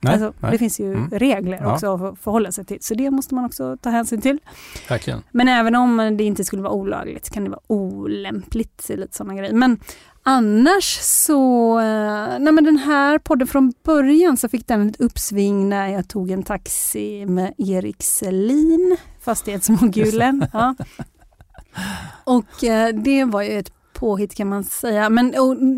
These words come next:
Speaker 2: då var det ju liksom, om man ska berätta någonting där bakom kulisserna, så är det ju att, eh, jag skulle egentligen bara fråga honom om Collector. Liksom, nu har du hoppat in här som styrelseordförande i Collector.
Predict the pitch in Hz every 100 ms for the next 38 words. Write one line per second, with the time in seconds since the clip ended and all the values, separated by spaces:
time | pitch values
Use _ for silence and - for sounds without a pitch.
0 | 240 311 320 254 214 214 214 208 247 233
1 | 226 220 226 233 269 339 269 214 196 196
2 | 190 202 - 247 294 - - 196 214 214
3 | 202 196 196 208 202 190 - 208 196 -
4 | _ _ _ - 214 196 - 285 285 247
5 | 320 349 285 - 196 202 196 208 185 180
6 | 185 175 180 185 - 214 226 - - 294
7 | 196 196 190 202 220 220 196 190 175 208
8 | 185 185 190 - 208 196 185 190 - 185
9 | 180 185 - 208 208 - - 247